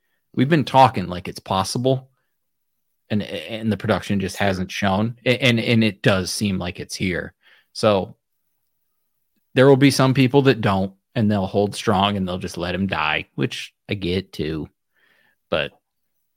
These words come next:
Speaker 1: th-, there's definitely going to be the most depressed value we've seen from Travis Kelce in a decade.
Speaker 2: I think if you temper your expectations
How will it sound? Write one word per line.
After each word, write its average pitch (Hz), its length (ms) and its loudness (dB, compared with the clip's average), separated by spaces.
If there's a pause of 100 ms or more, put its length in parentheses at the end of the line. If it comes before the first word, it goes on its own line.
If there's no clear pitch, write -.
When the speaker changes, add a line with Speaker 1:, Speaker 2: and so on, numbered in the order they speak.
Speaker 1:
th-, 113 220 -4
there's 127 300 2
definitely 139 440 4
going 117 300 2
to 123 100 -2
be 110 420 0
the 117 280 2
most 117 440 2
depressed - 380 0
value 98 380 0
we've 98 220 -4
seen 104 220 -2
from 98 140 -6
Travis 82 360 -6
Kelce - 340 -10
in - 80 -12
a - 60 -12
decade. - 440 -12 (720)
Speaker 2:
I 170 60 -6
think 175 240 -10
if 147 140 -10
you 147 120 -8
temper 123 380 -10
your 117 220 -6
expectations 92 1080 -14